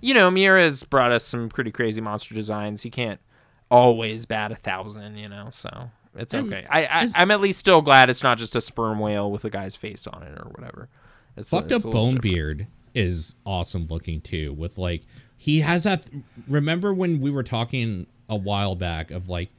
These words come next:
Speaker 2: when you look at a dude's face and you just know something's wrong with it or whatever? He has that look with, like, the weird double iris in his eyeball or whatever, and just,
Speaker 1: Mm.
Speaker 2: like, yeah, they, they do a good job of, uh,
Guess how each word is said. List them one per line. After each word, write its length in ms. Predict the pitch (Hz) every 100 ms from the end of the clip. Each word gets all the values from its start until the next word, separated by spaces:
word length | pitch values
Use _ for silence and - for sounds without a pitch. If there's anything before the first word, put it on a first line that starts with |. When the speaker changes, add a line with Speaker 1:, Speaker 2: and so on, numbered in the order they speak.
| _ _ _ _ _ -
Speaker 2:
when 100 | 113
you 140 | 117
look 180 | 120 127
at 140 | 120
a 40 | 110
dude's 280 | 110 101
face 380 | - 104 101 104
and 120 | 98
you 60 | 98
just 180 | 101 -
know 160 | 98
something's 500 | 95 110 95 101 98
wrong 360 | 82 85 90 95
with 180 | 101 -
it 220 | 104 -
or 80 | 101
whatever? 320 | 101 110 117
He 200 | 120 120
has 200 | 127 117
that 320 | 90 87 98
look 320 | 107 107 113 107
with, 180 | 95
like, 200 | 101 98
the 80 | 95
weird 480 | 90 95 98 87 80
double 360 | 90 90 90 -
iris 680 | 92 92 92 95 92 - - -
in 200 | 107 95
his 360 | 92 90 87 - -
eyeball 640 | 90 92 95 95 95 98
or 140 | 101 104
whatever, 540 | 104 101 98 98 95
and 340 | 95 90 87 - _ _
just, 360 | 127 120 - 107
Speaker 1:
Mm. 60 |
Speaker 2:
like, 180 | 82 71 - _ _ _ -
yeah, 340 | 117 104 80 - - -
they, 280 | 107 127 92
they 240 | 120 135
do 180 | 156 143
a 60 |
good 200 | 107 110
job 320 | 98 98 92 90
of, 220 | 82 85
uh, 300 | 78 78